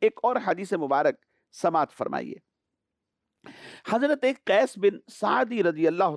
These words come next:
تعالیٰ عنہ بیان کرتے ہیں کہ نبی پاک صلی اللہ علیہ وسلم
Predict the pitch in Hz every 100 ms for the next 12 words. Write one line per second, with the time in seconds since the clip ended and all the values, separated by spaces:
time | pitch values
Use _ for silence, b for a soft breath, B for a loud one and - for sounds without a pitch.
0 | - 151 170 208 143 143 143 - 131 -
1 | 196 120 - _ 147 190 220 220 175 185
2 | - 165 151 139 190 175 160 147 123 156
3 | 190 180